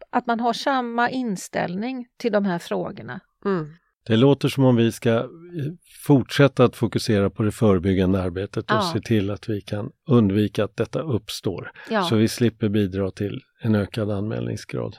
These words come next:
Speaker 2: Mm.
Speaker 1: Just det.
Speaker 3: Jätteintressant.
Speaker 2: Ja, då tror jag att, eh,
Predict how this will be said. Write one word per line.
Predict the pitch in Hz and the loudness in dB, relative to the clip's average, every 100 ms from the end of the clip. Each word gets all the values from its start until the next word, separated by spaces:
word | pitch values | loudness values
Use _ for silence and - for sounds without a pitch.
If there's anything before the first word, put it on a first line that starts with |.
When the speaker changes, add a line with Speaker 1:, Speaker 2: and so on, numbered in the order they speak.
| - | -4
Speaker 2:
Mm. | 180 160 196 _ - - | -4 -4 -14 _ -20 -8
Speaker 1:
Just | 190 180 - | -8 -8 -14
det. | 202 _ _ _ _ _ _ - | -20 _ _ _ _ _ _ -4
Speaker 3:
Jätteintressant. | 120 - - 104 98 - 135 120 - - - _ _ - _ | -2 -2 0 0 0 -4 -2 -2 -4 -14 -20 _ _ -20 _
Speaker 2:
Ja, | 175 175 214 208 _ _ _ _ _ _ _ _ | -2 0 -2 -8 _ _ _ _ _ _ _ _
då | 196 | -8
tror | - | -4
jag | 208 | -4
att, | - - - | -6 -16 -14
eh, | - - - | -10 -10 -6